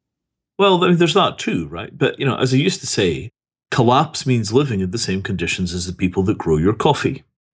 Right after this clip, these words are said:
right? And, you know, the idea that, you know, we might have this terrible financial system collapse that would wreck everything,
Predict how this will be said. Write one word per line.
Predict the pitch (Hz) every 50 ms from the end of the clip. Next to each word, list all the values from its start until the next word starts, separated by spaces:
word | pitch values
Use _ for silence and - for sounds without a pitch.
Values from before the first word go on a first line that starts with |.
| _ _ _ _ _
right? | - 104 131 190 - - _ _ _ _ _ _ _ _ _ _ _
And, | - 139 135 131 123
you | - 151
know, | 113 104
the | - 123 123 135
idea | 139 156 170 151 151 147 135 131
that, | - 123 117 - -
you | 113 120 127
know, | 110
we | 101 107 113
might | 98 120 123 - 113
have | 113 98
this | 117 101 -
terrible | - - 113 123 123 110 107 113 107
financial | - 110 98 98 113 123 120 - 117 101
system | - - 104 - - - 95 90
collapse | - - 95 101 117 123 101 - - -
that | -
would | - 104 87
wreck | 82 104 117 117 - -
everything, | 113 127 143 - 90 78 - 62 67 -